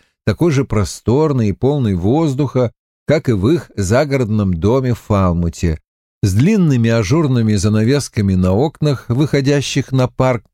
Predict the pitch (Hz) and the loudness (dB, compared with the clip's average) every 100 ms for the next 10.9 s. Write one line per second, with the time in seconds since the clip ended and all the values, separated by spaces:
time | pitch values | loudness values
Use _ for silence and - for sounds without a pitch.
0 | _ 113 131 - 127 127 - 117 120 113 | _ 0 0 -2 -4 -4 -2 0 0 0
1 | 113 - _ _ _ - 104 190 - 110 | -2 -8 _ _ _ -4 0 0 0 -2
2 | 92 90 87 104 139 143 131 113 _ _ | 0 0 2 2 2 0 -2 -4 _ _
3 | _ - 90 - 156 120 120 135 107 - | _ -4 -2 0 0 2 0 0 -2 -2
4 | 85 82 104 156 160 113 - _ _ 87 | -2 0 0 2 0 -4 -10 _ _ -2
5 | 80 123 147 131 107 107 123 123 117 - | 0 0 0 -2 -2 0 0 0 -2 -2
6 | 107 90 65 65 - - _ _ _ _ | -2 -2 -2 -8 -14 -20 _ _ _ _
7 | _ _ _ - 156 202 156 143 165 175 | _ _ _ 0 2 4 2 2 2 2
8 | 160 - 170 156 156 160 185 185 - 98 | 0 0 0 0 0 0 -2 -2 0 0
9 | 82 90 113 - _ _ _ _ _ - | 0 -2 -4 -6 _ _ _ _ _ -2
10 | 185 202 196 220 240 170 - 92 | 0 0 0 0 0 -2 -2 -4